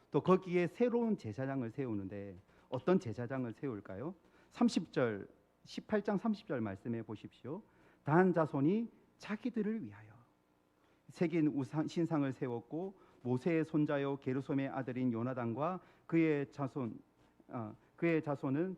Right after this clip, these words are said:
단 지파의 제사장이 되었다라고 말씀하고 있습니다. 아, 다시 한번 읽을게요. 어,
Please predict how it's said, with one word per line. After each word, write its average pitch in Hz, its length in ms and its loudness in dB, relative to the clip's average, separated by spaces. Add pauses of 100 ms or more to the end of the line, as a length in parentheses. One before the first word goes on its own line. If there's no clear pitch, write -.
(140)
단 151 240 2
지파의 143 420 -2
제사장이 156 540 -2
되었다라고 113 720 -6
말씀하고 117 480 -8
있습니다. - 340 -20 (1500)
아, 117 100 -6
다시 143 220 -2
한번 135 200 4
읽을게요. 123 480 -4 (280)
어, 123 120 -4